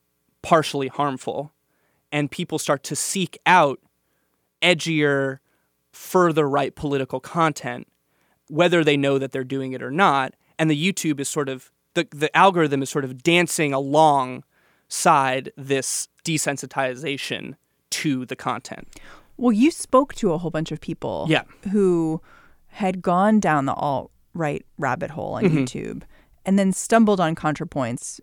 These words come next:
Speaker 2: videos
Speaker 1: Yeah.
Speaker 2: and had a change of heart.
Speaker 1: Totally.
Speaker 2: When you talked to them, what'd you find?
Speaker 1: So one guy I spoke to, his name is Jake, and he's an Australian guy, um, who's nineteen now.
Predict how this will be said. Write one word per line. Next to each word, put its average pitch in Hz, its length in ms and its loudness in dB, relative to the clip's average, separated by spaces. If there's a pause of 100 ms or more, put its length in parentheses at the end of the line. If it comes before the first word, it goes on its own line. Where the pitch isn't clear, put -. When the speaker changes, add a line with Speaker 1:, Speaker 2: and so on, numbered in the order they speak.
Speaker 2:
videos 123 640 -6
Speaker 1:
Yeah. 165 180 0 (120)
Speaker 2:
and 180 120 -2
had 175 160 -2
a 156 40 -4
change 135 260 -8
of 127 100 -14
heart. 139 340 -10 (120)
Speaker 1:
Totally. 143 340 -4 (580)
Speaker 2:
When 214 160 6
you 226 60 6
talked 277 280 -4
to 262 60 0
them, 208 140 4
what'd 190 120 0
you 180 60 -6
find? 180 520 -6 (500)
Speaker 1:
So 190 500 4 (440)
one 214 560 4 (720)
guy 147 240 6
I - 40 2
spoke 139 320 -4
to, 131 500 -6
his 139 180 -8
name 135 360 -4
is 127 380 -8 (120)
Jake, - 560 -8 (200)
and 131 260 -4
he's 139 280 -6
an 139 60 -4
Australian 127 600 -6
guy, 131 500 -8 (300)
um, 131 220 -4
who's 139 220 -2
nineteen 139 460 -4
now. 123 300 -10